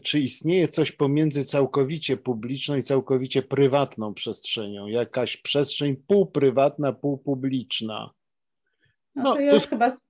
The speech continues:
Speaker 2: zaczęłam trochę o tym mówić
Speaker 1: No
Speaker 2: właśnie.
Speaker 1: właśnie, prawda? No właśnie, czyli tutaj już mamy odpowiedź, bo na przykład takie centrum handlowe, e, czy należący na przykład do Muzeum Narodowego, w, czy do Muzeum Łazienkowskiego park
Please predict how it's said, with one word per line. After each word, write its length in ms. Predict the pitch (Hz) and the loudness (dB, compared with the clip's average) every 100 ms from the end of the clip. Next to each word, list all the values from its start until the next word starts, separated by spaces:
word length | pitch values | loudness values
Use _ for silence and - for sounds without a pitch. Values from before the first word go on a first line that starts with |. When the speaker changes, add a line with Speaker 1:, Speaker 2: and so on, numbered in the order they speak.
| _ | _
Speaker 2:
zaczęłam 480 | - 254 254 285 262 | -4 -4 2 4 4
trochę 260 | 269 269 269 | 2 0 0
o 40 | |
tym 160 | 262 254 | 2 4
mówić 300 | 247 185 208 185 | 4 2 0 4
Speaker 1:
No 80 | |
Speaker 2:
właśnie. 320 | 175 110 - 170 | 4 4 0 -4
Speaker 1:
właśnie, 140 | 113 | -6
prawda? 580 | - 131 131 147 185 190 | 0 2 2 2 2 2
No 180 | 170 151 | 0 0
właśnie, 420 | 131 104 - 123 | 0 -2 -4 -6
czyli 300 | - 143 139 | -4 -2 -2
tutaj 500 | 156 151 156 156 - _ _ _ | -2 2 2 2 -2 _ _ _
już 220 | 160 147 | -2 0
mamy 300 | 160 165 147 | 0 2 2
odpowiedź, 420 | 131 - 139 147 | 0 0 -2 -2
bo 120 | 135 135 | -2 -2
na 140 | 139 | -2
przykład 300 | - - 139 | -4 -2 -2
takie 240 | 127 143 | -2 -4
centrum 420 | 131 156 135 135 123 | -2 -2 0 -2 -2
handlowe, 800 | 127 123 123 131 139 147 156 156 _ _ _ _ 123 | -6 -6 -2 0 2 2 0 -4 _ _ _ _ -6
e, 80 | 127 131 135 135 139 139 135 | 0 2 2 2 2 2 0
czy 440 | 131 - 143 151 139 | -4 -2 0 0 -4
należący 680 | 139 139 127 143 139 - 127 | -4 -4 -2 -4 -4 -6 -6
na 120 | 120 | -6
przykład 360 | - 120 127 | -10 -4 -4
do 280 | 120 131 139 135 | 0 -2 -2 -4
Muzeum 600 | 139 127 147 143 127 127 | -2 0 2 2 0 -2
Narodowego, 800 | 123 127 123 117 127 123 127 123 | -4 -4 -4 -2 -2 0 0 -2
w, 320 | - 135 127 | -6 -8 -8
czy 160 | - 123 | -6 -4
do 200 | 131 127 | -4 -4
Muzeum 440 | 127 139 127 120 | -4 -2 -4 -6
Łazienkowskiego 800 | 127 107 131 127 117 - 135 113 | -8 -6 -6 -6 -6 -4 -4 -4
park 440 | - 135 143 - | -2 -2 -2 -6